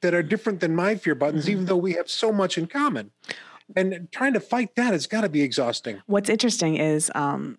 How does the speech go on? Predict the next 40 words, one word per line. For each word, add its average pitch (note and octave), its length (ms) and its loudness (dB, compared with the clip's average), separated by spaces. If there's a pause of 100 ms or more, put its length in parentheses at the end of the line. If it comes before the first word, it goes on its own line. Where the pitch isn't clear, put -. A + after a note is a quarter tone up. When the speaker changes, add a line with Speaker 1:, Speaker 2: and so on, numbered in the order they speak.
Speaker 2:
I F3+ 100 -2
think E3+ 260 -2
that D3 260 -4
there, C#3+ 260 -2 (120)
well, D3+ 180 0
people G3+ 320 -2
who F3+ 140 2
identify D3 440 0
with D3+ 220 -6
more C#3+ 240 -2
conservative C#3 480 -2
values C3+ 300 0
tend B2+ 200 -4
to - 40 -8
respond C3+ 320 -4
more C3 120 -2
to C#3 80 -2
fear. C#3+ 340 -2 (320)
People E3+ 240 0
who D#3+ 100 0
identify D3 400 0
with C#3+ 140 -2
more C#3+ 140 0
liberal C3+ 320 -2
values F3+ 380 2
respond C#3+ 340 -2
to - 100 -6 (120)
outrage. A3+ 760 -4 (520)
So F3 360 4
the F3 200 4
same G#3 400 4
fake - 500 -2
Facebook G3+ 420 0
post A3 460 2
that D#3 180 2
would D#3+ 200 0
be D#3+ 260 4
for, C#3 320 -2
say, C#3 440 0
my, C#3 280 0